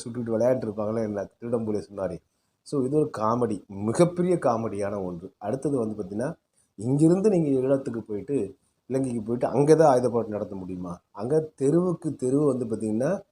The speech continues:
அ, அஞ்சு, ஆறு ராணுவ வீரர்கள், துப்பாக்கி ஏந்திர ராணுவர்கள் இரவு பகலா அங்க கண்-, கண்காணிச்சிட்டு இருக்காங்க அவங்க. இது மெட்டீரியலாவே நடந்த ஒன்று வந்து பாத்தீங்கன்னா, துவாரகாவுடைய, அ,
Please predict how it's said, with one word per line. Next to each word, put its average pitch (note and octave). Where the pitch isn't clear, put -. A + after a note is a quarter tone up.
அ, A2+
அஞ்சு, C#3+
ஆறு A2
ராணுவ C#3+
வீரர்கள், C3
துப்பாக்கி C3+
ஏந்திர A2+
ராணுவர்கள் G#2
இரவு C3
பகலா C3+
அங்க A2
கண்-, G2
கண்காணிச்சிட்டு G#2+
இருக்காங்க E2+
அவங்க. E2
இது C#3
மெட்டீரியலாவே F3
நடந்த C3+
ஒன்று A2+
வந்து -
பாத்தீங்கன்னா, C3
துவாரகாவுடைய, A2
அ, F#2